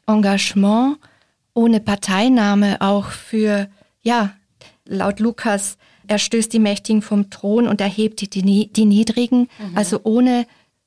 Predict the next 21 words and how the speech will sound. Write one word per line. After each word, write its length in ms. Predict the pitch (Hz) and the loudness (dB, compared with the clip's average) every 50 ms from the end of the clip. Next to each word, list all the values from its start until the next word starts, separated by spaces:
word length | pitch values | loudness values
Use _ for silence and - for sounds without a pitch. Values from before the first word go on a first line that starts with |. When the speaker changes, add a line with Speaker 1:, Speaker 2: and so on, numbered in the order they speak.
| _ | _
Speaker 1:
soziale 680 | - - - 214 208 - - - 208 196 202 214 226 226 | -8 -6 -4 -4 -2 -4 -4 -2 -2 0 0 0 0 0
Sensibilität. 1120 | 220 - 220 220 220 214 214 208 - 208 190 196 190 196 - - 190 196 214 240 247 - - | 0 0 2 2 2 2 0 0 0 0 0 0 -2 -2 -2 -2 0 0 0 0 -2 -2 0
Und 200 | 226 220 208 - | 0 2 2 2
wenn 120 | 202 208 214 | 2 2 2
wir 80 | 208 | 2
uns 140 | 208 208 - | 2 0 0
erinnern, 560 | 208 202 - 202 208 226 240 247 247 247 247 - - - - _ | -2 -2 0 2 4 4 4 4 4 2 2 0 -2 -12 -14 _
was 260 | - 202 202 220 - - | -4 -2 -2 -2 -2 -2
ist 240 | 233 202 - - | -2 -2 -2 0
im 160 | - 220 208 214 | 0 0 0 0
Kern 720 | - - - 208 202 202 196 208 214 226 226 226 226 202 | -2 -4 -2 0 0 2 2 2 2 2 2 2 2 2
der 400 | 214 208 202 196 190 185 185 - _ _ _ _ - | 2 0 0 0 0 0 -2 -4 _ _ _ _ -4
Europäischen 520 | - 202 208 202 - 220 208 - - - - | -2 -2 0 0 0 0 0 0 -2 -2 0
Universität, 960 | 220 214 208 190 190 190 190 - - 190 - - - 202 208 240 254 247 | 2 2 2 2 2 0 0 -2 -4 -6 -6 -4 -2 0 0 0 0 -2
das 140 | 208 196 - 202 | -2 -4 -4 -4
ist 120 | - - | -4 -4
die 80 | 214 - | -4 -4
Theologie, 640 | - - 208 208 208 208 196 196 165 175 185 202 214 - - - - - _ - | -4 -2 0 2 2 2 2 0 0 0 0 0 -2 -2 -6 -14 -20 -20 _ -6
das 200 | - 208 196 - | -4 -4 -2 -2
ist 300 | - 208 - - - - | -2 -4 -4 -4 -4 -2
die 160 | 208 202 196 | -2 -2 -2